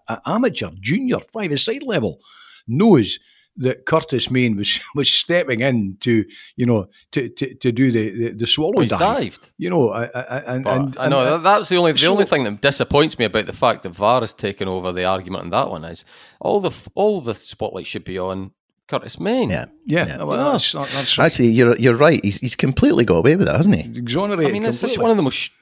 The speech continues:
Speaker 1: He cheated.
Speaker 2: shameful
Speaker 1: He cheated,
Speaker 2: dives of the
Speaker 1: you know?
Speaker 2: season. You know, aye,
Speaker 3: It's
Speaker 2: exactly.
Speaker 3: scandalous,
Speaker 2: But
Speaker 3: almost.
Speaker 2: nobody's talking about it because it's just part of the huge var narrative, which,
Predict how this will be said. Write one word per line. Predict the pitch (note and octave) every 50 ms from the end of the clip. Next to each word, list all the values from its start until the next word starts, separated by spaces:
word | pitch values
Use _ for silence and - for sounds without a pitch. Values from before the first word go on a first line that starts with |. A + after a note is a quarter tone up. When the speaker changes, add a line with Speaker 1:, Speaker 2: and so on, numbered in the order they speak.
| _ _ _
Speaker 1:
He | - D3
cheated. | - - F#3+ G3+ G3
Speaker 2:
shameful | B2+ - - C3 A2+ G#2 G2+ - - _
Speaker 1:
He | - E3+
cheated, | - A2+ A#2 -
Speaker 2:
dives | - G#2+ G2 G2 A2
of | G2
the | G2+ G#2+
Speaker 1:
you | B2+
know? | D#3 A3
Speaker 2:
season. | C#4+ D4+ F#3 B2+ F2+ E2+ - _ _ _ _
You | - E3+
know, | F#3 F#3 - - _ _ _ _ _ _ _ _
aye, | - - - G3
Speaker 3:
It's | E3+ - -
Speaker 2:
exactly. | - D3 D3 G3+ G#3+ A3+ - -
Speaker 3:
scandalous, | - C3+ C3+
Speaker 2:
But | B2 A#2 G2+
Speaker 3:
almost. | D#2+ D#2+ D3+
Speaker 2:
nobody's | F3 F3+ - C3+ A#2+
talking | - - F#3 F#3+ - E3
about | C#3+ A#2+ G#2+
it | G2+ F#2
because | G2+ G2 - - G#2 F#2+ F#2+
it's | G2+ F#2+ - -
just | - G2 - -
part | _ - G#2 G#2+ G2 G2 -
of | F#2
the | F2+ E2+
huge | - - A2 A2 G#2+ G#2+ F#2 F#2
var | F#2 G2+ G2 G2+ G2+ G2+
narrative, | F#2 F#2+ G#2 A2 A2 A2 A2 - G#2+ F2+
which, | F2+ G2+ - - - -